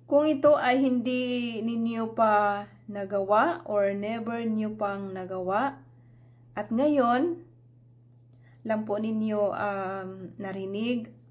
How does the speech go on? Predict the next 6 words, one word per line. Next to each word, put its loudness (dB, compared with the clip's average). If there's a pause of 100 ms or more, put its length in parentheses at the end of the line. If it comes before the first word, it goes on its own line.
(180)
at -6
mainam 2
po, 4
lalot -2
kayo -2
ay, -8